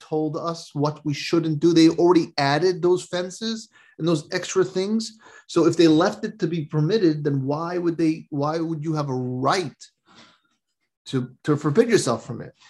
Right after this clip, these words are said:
And he's gonna strengthen his question a little bit, but let's, let's end it with this because, um, there's a lot more to talk about, but let's get the rules thinking: is, is this allowed to do or is this not allowed to do?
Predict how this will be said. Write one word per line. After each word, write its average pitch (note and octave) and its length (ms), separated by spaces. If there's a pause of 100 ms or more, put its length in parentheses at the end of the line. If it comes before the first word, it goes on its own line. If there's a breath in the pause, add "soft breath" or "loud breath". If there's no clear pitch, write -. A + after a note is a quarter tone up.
(160 loud breath)
And G#3+ 140
he's C4+ 120
gonna A#3 360
strengthen F#3 420
his D3+ 120
question C#3+ 420
a C3+ 40
little C3+ 180
bit, A2 300
but C#3+ 140
let's, F3+ 200
let's B3 280
end E3 160
it D#3 40
with C#3 180
this D#3+ 220
because, B2 680 (480 loud breath)
um, B2+ 120
there's B2+ 120
a C3 60
lot D#3+ 220
more E3+ 100
to C#3 60
talk C#3 260
about, A2 320
but A#2 80
let's C#3+ 160
get D3+ 180
the D3 60
rules C#3 340
thinking: D3 400
is, A2+ 300
is D#3+ 140
this D#3+ 240
allowed C3+ 360
to C3+ 80
do F3+ 480
or C#3 100
is C3+ 100
this C#3 140
not B3 160
allowed A#2 280
to A2 80
do? F#2 260